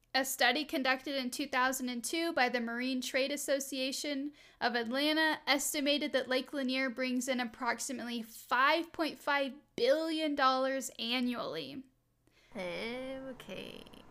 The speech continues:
Speaker 1: And
Speaker 2: Wait,
Speaker 1: sin-
Speaker 2: how? Do they charge people admission?
Speaker 1: I bet they charge them, like, parking, camping fees, like, all the
Speaker 2: Oh,
Speaker 1: stuff.
Speaker 2: okay.
Speaker 1: And since nineteen fifty-seven, the generators that are located near Buford Dam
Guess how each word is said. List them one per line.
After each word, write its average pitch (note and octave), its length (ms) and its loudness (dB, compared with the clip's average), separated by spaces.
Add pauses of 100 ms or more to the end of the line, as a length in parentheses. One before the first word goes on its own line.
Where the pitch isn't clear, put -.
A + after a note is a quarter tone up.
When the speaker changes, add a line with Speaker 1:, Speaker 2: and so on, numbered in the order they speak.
(240)
Speaker 1:
And B3+ 100 6
Speaker 2:
Wait, B3+ 60 2
Speaker 1:
sin- C#4 180 2
Speaker 2:
how? F3 380 0 (280)
Do F#3 80 -10
they E3 140 -6
charge E3+ 340 -6
people F#3+ 240 -4
admission? F3 680 -8 (100)
Speaker 1:
I D#4 60 4
bet G4 140 6
they F4+ 120 4
charge D4+ 240 6
them, C#4 100 0
like, A3+ 200 2
parking, B3+ 640 4
camping A#3+ 480 0
fees, B3+ 440 0
like, G3 220 -6
all G3 180 -4
the G#3+ 200 -8 (180)
Speaker 2:
Oh, G3 60 -4
Speaker 1:
stuff. F3+ 340 0
Speaker 2:
okay. F#3 140 -10 (960)
Speaker 1:
And C#4+ 180 2
since C#4+ 260 0
nineteen C#4+ 400 2
fifty-seven, C#4+ 880 0 (360)
the C4 140 6
generators D4 760 2
that C4 140 0
are B3+ 80 2
located B3+ 580 -2
near A#3+ 180 0
Buford B3 540 -2
Dam B3 440 2